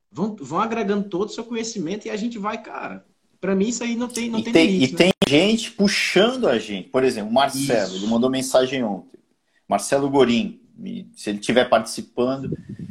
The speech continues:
Speaker 2: É, cara, Pablo, não aguento mais. Olha, olha só o nível da, da nossa turma. Não aguento mais falar sobre isso. Eu entro no ca-, no, no, no YouTube, é ficha técnica, é coisas muito superficiais, na verdade.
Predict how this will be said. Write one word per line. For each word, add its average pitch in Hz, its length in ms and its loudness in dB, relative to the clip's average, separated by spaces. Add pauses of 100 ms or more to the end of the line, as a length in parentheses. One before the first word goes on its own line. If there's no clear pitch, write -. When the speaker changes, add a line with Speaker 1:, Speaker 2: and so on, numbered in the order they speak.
(400)
Speaker 2:
É, - 160 0
cara, - 640 0
Pablo, 104 400 0
não 214 180 -6
aguento 220 680 -4
mais. 139 580 -8
Olha, - 200 0
olha 170 200 2
só 135 340 2
o 123 80 -10
nível 135 400 -6
da, 107 200 2
da 101 160 -4
nossa 117 280 -4
turma. 107 380 -16
Não 185 80 -10
aguento 208 380 -8
mais 147 420 -6
falar 127 220 0
sobre 120 340 -8
isso. - 220 -16
Eu 113 280 -2
entro 156 240 -2
no 131 160 -6
ca-, 107 320 -2
no, 98 320 -20 (480)
no, 95 340 -10
no 95 160 -4
YouTube, 107 520 4
é 104 60 4
ficha - 320 0
técnica, 135 540 2
é 175 40 -4
coisas 233 360 4
muito 262 360 4
superficiais, 190 1000 2
na 104 80 -6
verdade. 98 420 -2